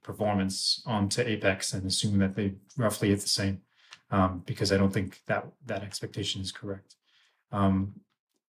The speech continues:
I'm trying to figure out, like, the, if, is there any sort of underlying differences? 'Cause you said R P I is higher. Yep, I completely agree with that.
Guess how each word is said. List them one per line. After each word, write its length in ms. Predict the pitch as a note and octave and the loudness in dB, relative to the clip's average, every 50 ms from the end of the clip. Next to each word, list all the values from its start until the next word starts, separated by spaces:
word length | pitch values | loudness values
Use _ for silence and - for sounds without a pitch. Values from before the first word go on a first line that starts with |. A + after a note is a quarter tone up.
| _ _ _ - | _ _ _ -8
I'm 160 | B2+ A#2+ B2+ | -4 -4 0
trying 200 | B2+ - D3 C#3+ | 2 4 4 4
to 40 | C3+ | 4
figure 260 | - C#3 B2+ B2+ A#2+ | 4 2 4 4 4
out, 100 | B2 A#2 | 4 4
like, 180 | A2 G#2+ - - | 2 0 -2 -2
the, 300 | A2+ G#2 G2+ G2 G2 - - - _ _ - - - - - _ _ - | -2 -2 0 -2 -2 -6 -10 -20 _ _ -20 -20 -20 -20 -20 _ _ -2
if, 380 | F#3 B2+ G#2 - - - - | -2 -2 -2 -2 -6 -6 -2
is 120 | D3+ C3 B2+ | -2 2 6
there 140 | D3 C#3+ | 6 6
any 280 | C#3 C3+ C#3 D3 C#3+ C#3+ | 8 8 6 6 4 4
sort 180 | - - C#3 - | 2 0 0 0
of 80 | A2+ - | 0 -2
underlying 460 | C3 B2 A#2+ A#2 A2+ A2 A2 A2+ G#2+ | -2 -2 0 0 0 0 0 0 0
differences? 460 | A2+ G#2+ - C3+ B2+ - D3 C#3+ C#3+ | -2 -2 -2 -2 -2 0 -2 -2 -2
'Cause 240 | - C3 G#2 - - - | -2 -4 -4 -6 -6 -8
you 60 | A2+ | -6
said 200 | - - B2+ A#2 | -4 -2 -2 0
R 100 | A2 A2 | -2 -2
P 160 | G#2+ - A#2 | -2 -2 0
I 60 | G#2 | 0
is 100 | G#2 G2+ | 0 0
higher. 440 | - - C3 C3 C3+ C3+ C3 C3 - - | 2 4 4 6 6 6 4 2 0 -2
Yep, 180 | B2+ C3 C3 - | -4 -4 -4 -4
I 100 | C3+ A#2 | -8 -10
completely 360 | - - A#2 C3+ C3 A2 A2+ | -10 -10 -10 -8 -8 -6 -6
agree 140 | A2 A#2 A#2 | -4 -4 -4
with 140 | A#2 A#2 - | -4 -2 -2
that. 260 | B2 A#2 A#2 A#2+ | -2 -2 -2 -4